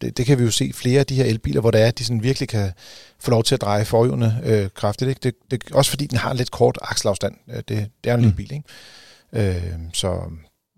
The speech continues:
Speaker 1: på den måde er den hurtig og i optrækket, fin ind i byen, og så har den tre køreprogrammer. Et, der hedder normal, øh, hvor den har en ret kraftig motorbremse.
Speaker 2: Mm.
Speaker 1: Det er sådan typisk det, man kører med ind i byen, hvis det er, man ikke gider at bruge bremsepedalen, hvis den virkelig er,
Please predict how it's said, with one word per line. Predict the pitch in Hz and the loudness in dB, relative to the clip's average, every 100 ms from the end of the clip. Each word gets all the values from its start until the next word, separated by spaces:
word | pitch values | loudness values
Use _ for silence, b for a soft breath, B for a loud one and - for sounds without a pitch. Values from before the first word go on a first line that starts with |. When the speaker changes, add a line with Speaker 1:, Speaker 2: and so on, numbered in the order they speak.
| _ - | _ 0
Speaker 1:
på | 120 | 2
den | 151 | 4
måde | 123 139 110 | 4 6 4
er | |
den | 98 98 87 - _ _ _ | 0 -4 -6 -12 _ _ _
hurtig | - 120 143 170 117 - | -2 0 0 -2 -4 -2
og | 107 | 0
i | |
optrækket, | 113 - 165 160 160 143 - _ _ _ _ - _ _ - | 2 0 -2 -2 -2 -6 -14 _ _ _ _ -20 _ _ -6
fin | 170 175 | -2 2
ind | 135 | 2
i | 131 | 2
byen, | 151 175 165 156 b b b b b b | -2 -2 -2 -6 b b b b b b
og | - | 0
så | 135 | 4
har | 143 | 4
den | 143 | 2
tre | - 151 | 2 0
køreprogrammer. | 151 - 131 - 110 104 113 | 0 0 0 -2 -6 -2 -2
Et, | - | 0
der | 131 | 0
hedder | 117 | 2
normal, | 107 107 170 175 - - | 0 0 -2 -4 -8 -10
øh, | 170 107 98 98 101 117 110 _ | -2 0 0 -4 -8 -14 -20 _
hvor | 113 | -4
den | 104 | -2
har | 101 | -2
en | 123 - | -2 -2
ret | - | -2
kraftig | - 123 - | -2 -4 -2
motorbremse. | 117 123 147 110 110 120 b b b | -2 -2 -2 -2 -2 -6 b b b
Speaker 2:
Mm. | 127 | 0
Speaker 1:
Det | 165 | 2
er | |
sådan | 139 127 | 0 -4
typisk | - 127 127 | -4 -6 -2
det, | 120 | 0
man | 110 101 92 - | 2 0 -2 -2
kører | 117 | 0
med | 110 101 | 2 2
ind | 113 | 0
i | |
byen, | 107 131 135 | -2 -2 -2
hvis | 117 107 | -4 0
det | 110 | 0
er, | |
man | 110 107 - - | 0 -2 -6 -6
ikke | 131 | -6
gider | - 120 | -2 -2
at | 117 | -2
bruge | 113 113 | -2 -2
bremsepedalen, | - 113 - 117 120 | -2 -2 -2 -4 -2
hvis | 110 | -4
den | 117 | -2
virkelig | 117 | -2
er, | 113 | -2